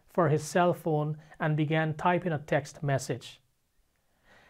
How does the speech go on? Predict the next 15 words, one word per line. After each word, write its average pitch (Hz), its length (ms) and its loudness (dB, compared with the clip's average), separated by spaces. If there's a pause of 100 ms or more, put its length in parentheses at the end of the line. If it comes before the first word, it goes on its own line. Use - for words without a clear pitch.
(160)
I 214 140 8
had 233 280 6
taken 208 440 6
note 180 260 4
of 165 140 0
his 143 180 2
lackadaisical, 151 1040 2
know-it-all 151 880 4
manner, 143 460 2 (580)
but 185 160 4
had 180 220 6
decided 185 580 2
to 175 180 -2
ignore 156 380 2
him 151 300 2